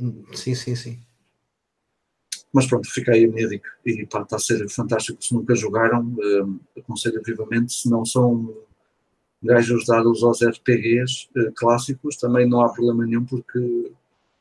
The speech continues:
Speaker 2: vão adorar aquilo. Simpl-, e atenção, uma coisa que eu não falei: aquela musiquinha dos bosses, epá, aquilo entra na cabeça de uma maneira.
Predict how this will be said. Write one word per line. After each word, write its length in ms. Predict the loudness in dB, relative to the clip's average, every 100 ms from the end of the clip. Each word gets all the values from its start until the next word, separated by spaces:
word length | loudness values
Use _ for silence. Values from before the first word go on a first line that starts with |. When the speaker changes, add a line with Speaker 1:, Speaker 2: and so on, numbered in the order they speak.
| _
Speaker 2:
vão 380 | -2 4 6 6
adorar 380 | 6 2 2 0
aquilo. 280 | -2 -6 -20 _
Simpl-, 380 | -6 -2 -2 4
e 220 | 8 8
atenção, 400 | 8 4 4 2 0 -2
uma 140 | 0
coisa 220 | 0 0 2
que 60 |
eu 40 | 0
não 80 |
falei: 340 | 0 2 2 0 -6 _ -20 _ _ 2
aquela 280 | 6 8 8
musiquinha 460 | 6 6 6 6
dos 220 | 8 4
bosses, 440 | 2 0 0 -6 -10 -2
epá, 280 | -2 0 -6
aquilo 420 | -4 -2 0 0
entra 200 | 0 -2
na 100 | 0
cabeça 320 | 0 -2 -2
de 80 | 0
uma 160 | 2
maneira. 440 | 2 -2 -4 -6